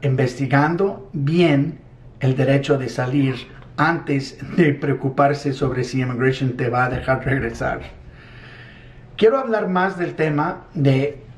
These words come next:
cuáles son los delitos que pueden <laughs> prevenir mi regreso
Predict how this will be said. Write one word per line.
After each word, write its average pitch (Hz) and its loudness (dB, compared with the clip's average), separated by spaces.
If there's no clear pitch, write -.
cuáles 208 2
son 190 -4
los 160 -6
delitos 147 -4
que 131 -6
pueden 139 2
<laughs> - 0
prevenir 147 2
mi 131 2
regreso 143 2